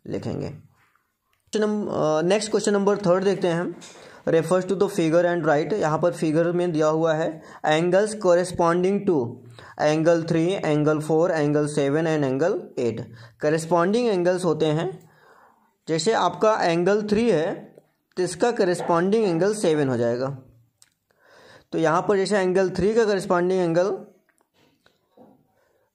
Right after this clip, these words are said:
अ, angles corresponding to, तो एंगल थ्री का करेस्पॉन्डिंग एंगल फ़ाइव, एंगल फ़ोर का एंगल सिक्स, एंगल थ्री है ये आपका, यहाँ पर इसका फ़ाइव हो जाएगा करेस्पॉन्डिंग एंगल,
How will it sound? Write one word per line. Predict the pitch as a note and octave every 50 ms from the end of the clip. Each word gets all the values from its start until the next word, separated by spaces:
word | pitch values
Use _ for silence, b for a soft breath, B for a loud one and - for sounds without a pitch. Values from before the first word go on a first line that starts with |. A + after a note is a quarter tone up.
| _ - -
अ, | - C3 C3 - C#3
angles | D3+ E3 E3+ F#3 G3 F#3
corresponding | F#3+ F3+ F3 E3 - F3 E3 E3 F3 F3 F3 F#3
to, | A3 A#3+ A3+
तो | A3
एंगल | E3+ E3 E3 E3+ E3+ F#3+ F#3+
थ्री | - F#3+ D#3+ F3+ F#3+
का | F3+ F#3+
करेस्पॉन्डिंग | F3+ F#3+ F3 - - F3 E3 E3+ F3+ F3+ F3+
एंगल | F3 E3+ F3 F3+
फ़ाइव, | F3 - D#3+ D3 D3+ F3 G3+ A#3 - - - _ _ _ _ _ _ _ B B B B B B B
एंगल | D3+ D3 D3+ D#3 F3 F3+
फ़ोर | F3 F3+ E3+ E3 E3+ E3+
का | E3 G3 F#3
एंगल | F3 E3+ E3 D#3+ E3 D#3+
सिक्स, | D#3 D#3+ F3 E3+ - -
एंगल | C#3 D3+ D3+ D3+ D3+ E3 E3 D#3 D#3+ D#3 -
थ्री | E3 D#3+ E3
है | E3 D#3+ E3 E3 E3
ये | D#3+ D#3+ E3+
आपका, | D#3 D3+ D3+ - E3+ - D4 - - - _ _ _ _ _ _ _ _ _ -
यहाँ | B2+ C3+ C3+ C#3
पर | C#3+ D3+
इसका | C#3+ C#3+ D3 D3+ D3
फ़ाइव | D3 - C3+ C3+ C#3+
हो | D3+ D#3+
जाएगा | D#3 D3+ D3 C#3
करेस्पॉन्डिंग | - C#3+ C#3 C#3+ C#3+ C#3 C#3 C#3+ C#3+ C#3
एंगल, | C3+ C#3 C#3+ - -